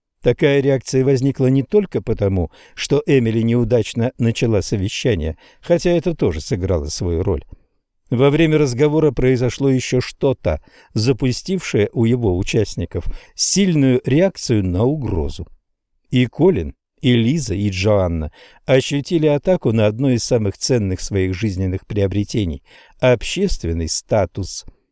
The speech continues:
А потом, пытаясь исправить положение Эмили, создала угрозу статусу Колина ещё раз.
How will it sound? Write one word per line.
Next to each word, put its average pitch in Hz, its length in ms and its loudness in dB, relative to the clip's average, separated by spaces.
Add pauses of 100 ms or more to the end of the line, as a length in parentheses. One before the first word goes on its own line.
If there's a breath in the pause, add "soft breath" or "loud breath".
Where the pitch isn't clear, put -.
(220)
А 120 160 2
потом, 143 500 0 (340 soft breath)
пытаясь 131 560 2
исправить 104 540 -2
положение 101 640 0
Эмили, 110 520 0 (260 soft breath)
создала 143 600 2
угрозу 165 480 2
статусу 143 600 -2
Колина 165 460 2 (280 soft breath)
ещё 120 640 0 (100)
раз. 120 460 -2